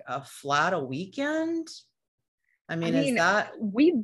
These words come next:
Speaker 2: we basically shoot whenever we get the chance. I mean, what was it, yesterday? We went out to Conservation Park and, and shot some five stand, and, like, it was, like, a hundred and three degrees. But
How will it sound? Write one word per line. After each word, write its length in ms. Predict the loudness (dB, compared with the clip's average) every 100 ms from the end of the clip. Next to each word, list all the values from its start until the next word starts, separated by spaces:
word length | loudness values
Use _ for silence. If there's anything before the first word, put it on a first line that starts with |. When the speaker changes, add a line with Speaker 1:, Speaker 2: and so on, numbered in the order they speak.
| -2
Speaker 2:
we 160 | -2 0
basically 480 | 4 4 4 -2 -4
shoot 280 | -2 -2 -2
whenever 340 | -4 -2 -2
we 120 | -2
get 120 | -2 -6
the 80 |
chance. 300 | -8 -6 -4 0
I 40 |
mean, 460 | 2 4 2 -2 -6 -14 _ _
what 100 | 2
was 120 | 6
it, 140 | 8 6 4 0
yesterday? 840 | 4 4 4 4 6 8 6 4 -8 _ _ _
We 80 | 0
went 180 | 2 2
out 200 | 0 0
to 280 | 2 2 0 -4
Conservation 440 | -4 0 0 0
Park 240 | 0 0 0
and, 180 | -6 -6
and 160 | -8
shot 240 | -2 0 0
some 140 | -2
five 260 | 2 2 2
stand, 320 | -2 -2 -2
and, 180 | -6 -2
like, 160 | 0 0
it 60 |
was, 120 | -2 -2
like, 80 | -2
a 40 |
hundred 300 | 0 2 2
and 120 | 0 -2
three 160 | -2
degrees. 400 | 0 -2 -2 -4 _
But 200 | -2